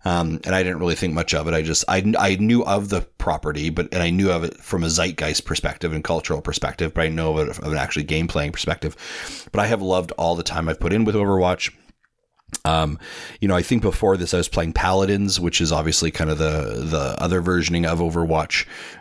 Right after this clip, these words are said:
Um, and, uh, and Paladins, uh, is being pushed to the <laughs> side for me 'cause of how much I'm enjoying Overwatch, uh, and the characters that, that are in that environment, in that world. So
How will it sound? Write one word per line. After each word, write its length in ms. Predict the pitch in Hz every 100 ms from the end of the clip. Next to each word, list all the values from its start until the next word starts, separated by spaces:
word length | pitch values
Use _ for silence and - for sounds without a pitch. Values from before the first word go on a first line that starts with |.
| -
Um, 540 | 78 78 78 76 73 -
and, 440 | - 82 78 78 73
uh, 340 | 73 73 - -
and 260 | - 82 -
Paladins, 720 | 101 107 98 90 85 76 - -
uh, 600 | 76 71 58 - - - - - - - 98 101 101 104 -
is 180 | 127 107
being 160 | 107
pushed 280 | - 101 -
to 80 | 113
the 40 |
<laughs> 140 | - -
side 280 | 131 95
for 140 | - 107
me 160 | 95
'cause 220 | 82 95 85
of 100 | 85
how 100 | 85
much 160 | 85
I'm 120 | 80
enjoying 340 | 80 80 80 78
Overwatch, 520 | 78 156 78 160 - - - - 82
uh, 140 | 76
and 100 | 73
the 60 | 78
characters 720 | - 80 76 92 80 76 -
that, 280 | 76 64 73
that 200 | 78 73
are 140 | 80
in 140 | 98 120
that 160 | 76
environment, 400 | 78 80 76 76
in 60 | 76
that 160 | 73 -
world. 340 | 73 67 -
So 240 | - 76